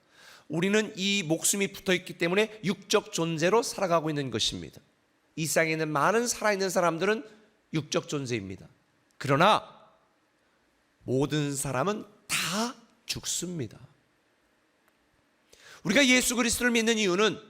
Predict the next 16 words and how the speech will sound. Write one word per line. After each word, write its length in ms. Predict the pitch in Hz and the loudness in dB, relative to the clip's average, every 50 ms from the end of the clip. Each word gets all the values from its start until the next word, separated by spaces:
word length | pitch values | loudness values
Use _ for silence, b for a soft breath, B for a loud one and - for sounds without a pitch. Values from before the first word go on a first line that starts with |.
| b b b b b b | b b b b b b
이 200 | 156 208 247 233 | 0 2 2 2
육신의 380 | 233 233 - - 233 240 247 247 | 2 0 0 -2 0 0 0 0
삶이 460 | 233 - 190 202 220 247 262 - - | 0 0 0 0 0 0 -2 -4 -6
끝나고 1000 | - 254 262 254 247 233 208 208 190 214 240 269 277 294 - - - - - _ _ | -8 -8 -8 -2 0 2 2 2 4 4 6 6 6 4 2 -2 -10 -20 -20 _ _
죽어도 580 | - - 226 226 262 262 247 233 165 - B B B B B B | -4 -2 0 2 2 4 4 2 0 -2 B B B B B B
죽지 340 | - 220 220 - - - 226 | -4 -4 -4 -4 -2 0 0
않고 240 | 202 - 185 185 170 | 0 2 0 2 4
영원히 560 | 190 214 254 262 269 269 285 294 294 302 285 | 4 6 6 6 6 6 6 6 6 4 0
사는 460 | - - - - 214 214 208 202 185 | -4 -6 -2 0 0 2 2 0 0
삶을 720 | - - 151 143 156 147 143 170 214 247 262 - - - - | -2 -2 -2 -2 -2 -2 -2 -2 -2 -2 -2 -6 -10 -14 -10
믿기 300 | - - - - 135 131 | -8 -8 -8 -8 -8 -6
때문입니다. 540 | - 175 185 190 185 156 117 90 87 - - - _ _ _ _ b b b b b b b b _ | -4 -4 -4 -2 -4 -4 -6 -8 -10 -12 -16 -20 _ _ _ _ b b b b b b b b _
그래서 240 | - 147 151 160 190 | -4 -2 0 0 0
예수 600 | 180 165 160 160 170 170 175 170 170 - 175 175 | 2 2 4 4 4 4 2 2 0 0 -2 -2
믿는 360 | 160 156 156 156 160 156 156 143 | -2 -2 -2 0 0 -2 0 2
자는 340 | 143 135 160 240 277 262 | 2 4 4 4 2 2